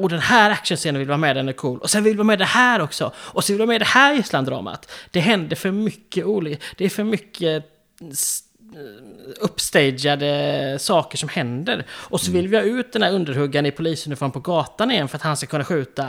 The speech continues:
Speaker 1: Och så vill vi att Johan ska bli skjuten i ansiktet. Och så, alltså det är liksom
Speaker 2: Ja, man har en massa tuffa scener som man känner
Speaker 1: Ja.
Speaker 2: att man vill beta av.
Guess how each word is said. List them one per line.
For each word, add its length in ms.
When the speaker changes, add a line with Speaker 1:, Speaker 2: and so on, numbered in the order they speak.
Speaker 1:
Och 320
så 80
vill 120
vi 60
att 120
Johan 240
ska 120
bli 80
skjuten 320
i 20
ansiktet. 720
Och 60
så, 100
alltså 200
det 80
är 60
liksom 300
Speaker 2:
Ja, 120
man 180
har 160
en 160
massa 320
tuffa 460
scener 560
som 160
man 100
känner 260
Speaker 1:
Ja. 120
Speaker 2:
att 60
man 160
vill 140
beta 540
av. 540